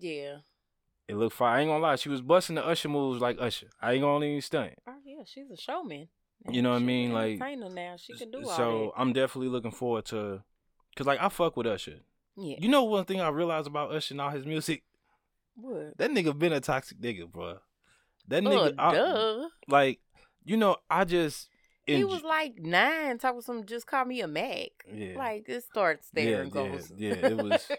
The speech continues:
Speaker 1: <laughs>
Speaker 2: yeah, no, I was, uh, just listening to different shit in his catalog, and I was like, "Oh, shit, like, <laughs> this nigga," <laughs> yeah, nigga, like, you, yeah, okay, yeah.
Speaker 1: Yeah.
Speaker 2: You, but then you got to that point where you're moving mountains.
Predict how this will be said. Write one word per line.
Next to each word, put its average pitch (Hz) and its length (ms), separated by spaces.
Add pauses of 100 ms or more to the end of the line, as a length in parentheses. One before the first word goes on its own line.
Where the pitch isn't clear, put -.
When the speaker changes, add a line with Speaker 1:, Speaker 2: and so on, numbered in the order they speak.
(180)
Speaker 1:
<laughs> - 260
Speaker 2:
yeah, 110 300
no, 113 120
I 117 180
was, 113 300
uh, 104 360 (420)
just 131 260
listening 123 320
to 110 160
different 107 380
shit 120 180
in 107 60
his 101 140
catalog, 98 760 (380)
and 101 100
I 156 100
was 135 120
like, 90 180
"Oh, 117 240
shit, 151 380
like, 110 180
<laughs> - 0
this 165 140 (320)
nigga," 147 200 (720)
<laughs> - 360 (440)
yeah, 175 300
nigga, 151 280
like, 131 200
you, 208 340 (540)
yeah, 104 320 (280)
okay, 165 440 (400)
yeah. 143 200 (220)
Speaker 1:
Yeah. 311 400 (380)
Speaker 2:
You, 113 260 (220)
but 101 120
then 117 160
you 135 60
got 131 180
to 147 60
that 139 160
point 151 140
where 143 80
you're 123 100
moving 143 300
mountains. 156 500